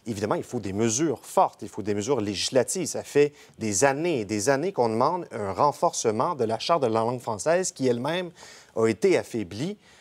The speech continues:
Euh, j'oserais dire, dans certains de ces, certaines de ces dispositions ont été massacrées à la tronçonneuse par les tribunaux canadiens au fil du temps.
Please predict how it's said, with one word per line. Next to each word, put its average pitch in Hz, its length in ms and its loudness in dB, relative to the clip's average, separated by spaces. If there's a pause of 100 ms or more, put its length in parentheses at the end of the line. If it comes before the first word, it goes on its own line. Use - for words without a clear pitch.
(160)
Euh, 101 720 -2
j'oserais 104 600 -4
dire, 120 260 2
dans 104 280 -8
certains - 360 -4
de - 40 -4
ces, 101 140 -6
certaines 104 400 -6
de 101 60 -2
ces 104 140 -8
dispositions 107 400 -4
ont - 20 -2
été 107 240 -6
massacrées 156 420 0
à 147 40 2
la 117 80 2
tronçonneuse 113 360 -2
par 117 120 0
les 107 60 0
tribunaux 117 280 -4
canadiens 107 340 -6
au 127 40 -6
fil 113 140 -8
du 90 140 -12
temps. 185 200 2